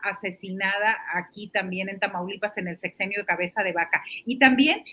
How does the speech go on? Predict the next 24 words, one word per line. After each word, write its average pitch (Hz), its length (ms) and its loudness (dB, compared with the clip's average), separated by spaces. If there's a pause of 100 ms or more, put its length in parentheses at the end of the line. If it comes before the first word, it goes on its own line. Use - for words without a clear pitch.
(220)
las 254 420 4
persecuciones 254 880 0
políticas 240 920 0 (160)
y 226 260 -6
judiciales 220 920 -4
que 220 320 0
implementó 208 840 -2
Cabeza 226 440 4
de 233 80 2
Vaca 208 420 2
contra 226 580 2 (340)
personajes, 214 840 0
diputados 233 640 -2
locales, 214 720 0
federales, 196 920 4 (300)
exalcaldes, 208 1300 2
eh, - 180 -4
todo 262 240 2
que 233 120 -2
tuviera 220 400 -2
que 220 100 0
ver 196 200 -2
con 214 220 -4
Morena. 185 480 0